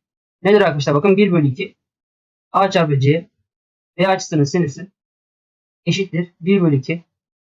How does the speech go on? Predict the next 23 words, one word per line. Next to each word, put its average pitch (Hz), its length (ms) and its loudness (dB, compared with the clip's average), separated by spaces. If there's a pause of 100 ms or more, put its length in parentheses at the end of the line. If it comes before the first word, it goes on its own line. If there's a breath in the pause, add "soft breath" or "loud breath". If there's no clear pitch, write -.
(160)
A 190 200 0
çarpı 151 300 -2
B 175 160 0
çarpı 165 420 -2 (440)
sinüs 185 220 -8
C 151 80 -4
yani 151 260 2
C 185 120 0
açısının 180 280 -4
sinüs 175 260 -6
olmak 170 280 0
üzere. 127 200 -8 (360)
Verilen 196 200 4
ifadede 180 420 0
gerekli 170 260 -4
sadeleştirme 175 400 0
yaparsak 165 300 -4
bakın 170 220 -4
bir 180 140 -2
bölü 165 120 -4
iki 156 60 -12
ile 151 120 -6
sadeleşti. 139 480 -4